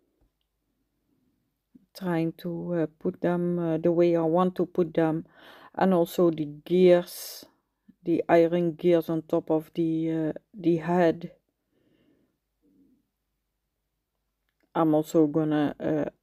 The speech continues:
adhere them, but I'm gonna use, um, ultra thick, uh, thick gel medium from, uh, Dina Weekly Media. It's a very, uh,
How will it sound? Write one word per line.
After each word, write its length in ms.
adhere 360
them, 400
but 320
I'm 180
gonna 240
use, 680
um, 440
ultra 500
thick, 520
uh, 360
thick 480
gel 280
medium 600
from, 520
uh, 260
Dina 360
Weekly 380
Media. 640
It's 120
a 60
very, 380
uh, 140